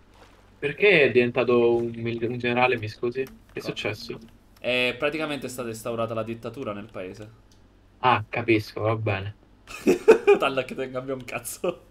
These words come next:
Speaker 2: <laughs>
Speaker 1: Ah, questa è la concorrenza, eh.
Speaker 2: Eh sì,
Speaker 1: Senta,
Speaker 2: sì,
Speaker 1: ma,
Speaker 2: vai a
Speaker 1: senta,
Speaker 2: vedere.
Speaker 1: ma, ma, ma lei c'ha il, il braccio armato, no?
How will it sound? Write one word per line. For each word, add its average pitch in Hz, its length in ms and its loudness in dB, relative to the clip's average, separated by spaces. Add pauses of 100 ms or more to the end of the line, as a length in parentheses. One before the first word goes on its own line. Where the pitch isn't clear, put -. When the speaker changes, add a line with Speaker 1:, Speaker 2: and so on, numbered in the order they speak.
(160)
Speaker 2:
<laughs> 427 640 -6 (1120)
Speaker 1:
Ah, 123 560 6
questa 208 240 4
è 135 40 10
la 131 60 6
concorrenza, 135 800 4
eh. 156 280 -6
Speaker 2:
Eh 190 140 -2
sì, 196 60 -6
Speaker 1:
Senta, 226 260 4
Speaker 2:
sì, - 60 4
Speaker 1:
ma, 139 80 6
Speaker 2:
vai 117 380 -6
a 190 80 -4
Speaker 1:
senta, 135 220 4
Speaker 2:
vedere. - 20 0
Speaker 1:
ma, 131 240 0
ma, 139 140 2 (300)
ma 151 100 4
lei 185 180 8
c'ha 120 180 6
il, 120 140 6
il 120 500 4
braccio 127 280 0
armato, 131 340 2
no? 127 180 -2